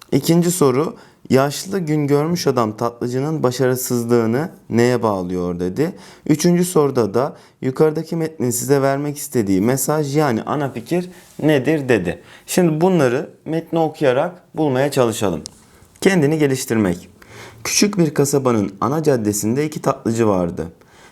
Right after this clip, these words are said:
Bir gün onlardan bir tanesi kasabanın yaşlı gün görmüş adamını ziyaret ederek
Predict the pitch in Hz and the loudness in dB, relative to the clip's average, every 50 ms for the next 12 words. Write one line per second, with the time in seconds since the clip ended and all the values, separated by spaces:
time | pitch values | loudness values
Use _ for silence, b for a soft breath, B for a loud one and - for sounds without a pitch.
0 | B B 160 185 196 190 170 170 180 180 - - 123 131 135 139 135 139 143 147 | B B 2 2 4 2 2 0 0 -2 -2 -2 0 0 2 0 0 0 0 0
1 | 160 160 165 165 190 196 185 185 147 120 110 104 92 92 - 113 120 147 160 - | -2 -2 -2 -2 -4 -4 -4 -2 0 2 2 2 0 0 0 -2 -2 -2 -4 -8
2 | - - - - 131 - - 160 156 175 175 165 151 135 123 123 123 127 123 - | -16 -8 -2 -2 0 2 2 2 2 2 0 0 0 0 0 0 0 0 -2 -6
3 | - 160 151 135 127 127 127 127 123 131 131 127 127 135 151 160 147 131 - - | -6 -4 -2 0 0 2 2 2 2 2 2 2 0 -2 -2 -2 -2 -2 -4 -8
4 | - B B B B B B _ - 101 101 104 101 101 95 92 90 90 87 87 | -14 B B B B B B _ 0 2 4 4 4 4 4 2 2 2 0 2
5 | 95 110 117 120 131 139 143 139 160 160 151 160 151 156 160 160 - | 2 2 2 2 2 0 -2 -2 -2 -2 0 2 2 2 2 0 -4